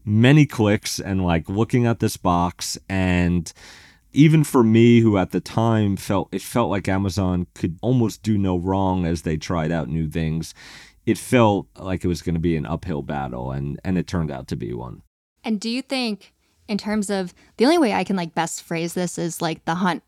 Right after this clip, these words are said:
Speaker 2: or the search for C P G domination, which I don't know if that's how both companies actually think about. Maybe they do think about it as the hunt for C P G domination.
Speaker 1: Yeah.
Speaker 2: But in the future, do you think one of them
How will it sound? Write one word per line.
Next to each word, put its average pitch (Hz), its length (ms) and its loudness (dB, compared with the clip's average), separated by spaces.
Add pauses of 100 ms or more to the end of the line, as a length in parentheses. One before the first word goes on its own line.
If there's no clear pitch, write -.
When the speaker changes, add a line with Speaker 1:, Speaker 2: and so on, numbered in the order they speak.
Speaker 2:
or 185 100 -2
the 170 80 -8
search 175 320 -2
for 160 120 -8
C 170 240 -4
P 175 140 -4
G 160 160 -6
domination, 165 960 0
which 175 180 -4
I 170 80 0
don't 165 180 0
know 151 220 -4
if 170 100 -10
that's - 220 -4
how 147 300 -2
both - 280 -10
companies - 400 -10
actually - 540 -6
think - 260 -8
about. - 340 -8 (460)
Maybe 240 160 4
they 190 160 -2
do - 140 -6
think - 180 -8
about - 180 -6
it - 100 -6
as - 200 -10
the 190 80 -8
hunt - 260 -4
for 175 360 -6 (480)
C - 180 -2
P 180 80 -8
G 180 100 -2
domination. 175 800 -4 (100)
Speaker 1:
Yeah. 160 220 -2
Speaker 2:
But 185 240 4 (540)
in 269 160 12
the 277 80 10
future, 220 560 4 (500)
do 233 100 6
you 240 60 10
think 294 240 8
one 202 280 6
of 175 140 4
them 180 460 4